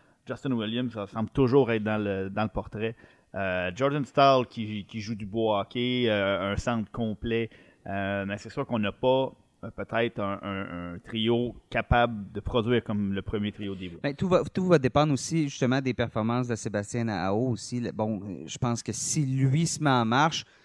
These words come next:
Speaker 2: et est capable de, de traîner ses coéquipiers, ça, ça va être un gros. On a, a connu des séries, euh, je veux pas dire décevantes, mais peut-être pas. Il y a eu des moments où c'était contre les Capitals, là, c'était, euh,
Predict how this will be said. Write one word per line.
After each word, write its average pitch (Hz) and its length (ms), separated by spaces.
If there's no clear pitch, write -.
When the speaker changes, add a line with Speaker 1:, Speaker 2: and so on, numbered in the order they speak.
Speaker 2:
et 117 160
est 110 100
capable 139 360
de, 127 100
de 104 140
traîner 123 360
ses 135 160
coéquipiers, 135 600
ça, 143 160
ça 131 160
va 110 100
être 110 100
un 107 100
gros. 131 140
On 127 160
a, 113 220
a - 20
connu 160 280
des 185 140
séries, 165 500
euh, 120 120
je - 100
veux 151 60
pas 247 120
dire 262 160
décevantes, 196 520
mais 175 140
peut-être 185 280
pas. 208 120
Il 202 60
y 180 100
a 185 40
eu 185 40
des 185 120
moments 185 320
où 202 80
c'était 147 420
contre 175 240
les 170 80
Capitals, 175 560
là, 180 80
c'était, 135 760
euh, - 180